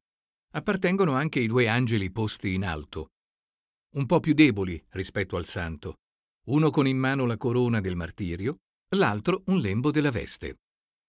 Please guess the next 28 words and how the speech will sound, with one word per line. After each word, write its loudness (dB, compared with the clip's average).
Il 2
tutto -4
completato -2
e 0
arricchito -2
dalle 0
pitture 0
di -2
Francesco -2
Botticini. -4
Qui 2
in 0
stato -2
di 0
grazia, 0
si -10
direbbe, -10
raffinatissimo, 0
memore 2
della 0
maniera 2
del -2
Verrocchio -4
e 2
di 0
Piero 0
del -2
Pollaiolo. -2